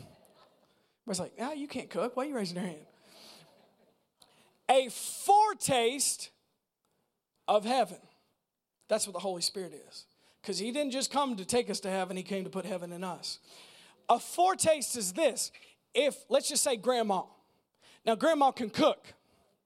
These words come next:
She can really cook. And she says, "Baby, come over here to grandma.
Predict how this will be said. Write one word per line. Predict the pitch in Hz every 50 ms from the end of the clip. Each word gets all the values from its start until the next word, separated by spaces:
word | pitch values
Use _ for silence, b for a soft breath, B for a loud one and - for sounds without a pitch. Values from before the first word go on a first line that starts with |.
| _ _ b b b b b b b
She | - - - 359 339
can | - 240 220 190
really | 302 320 269 214
cook. | 190 - - 233 202 - - - - - - _ _ - b b b b b b b b b b -
And | 277 277 -
she | - 320 302
says, | 226 - 320 294 262 240 214 196 - - _ _ _ _ _
"Baby, | 202 226 302 320 330 330 311 359 339 349 - b b b b b b b b b _ _ _ _ _ - - - - _ - - - - - - - _ - - - - - - - - - - - - - - _ B B B B B B B B B B B - - _ _ _ _
come | - - 392 427 427
over | 415 370 - 269 269
here | 226 233 247 240
to | 226 220
grandma. | 196 208 226 220 208 208 202 208 208 262 320